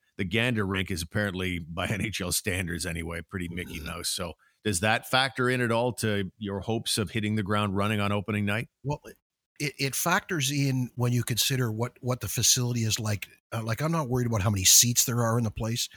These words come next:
Speaker 2: I'm worried about the, the construction of the, of the boards.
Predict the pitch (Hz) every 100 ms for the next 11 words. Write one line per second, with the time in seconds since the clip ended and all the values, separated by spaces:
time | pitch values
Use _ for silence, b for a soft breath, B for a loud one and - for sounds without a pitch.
0 | B B B B 123 135 123 120 113 107
1 | 110 - 101 92 - 107 - 87 - 117
2 | - 101 98 87 85 - 104 82 85 -
3 | _ - 123 143 147 131 -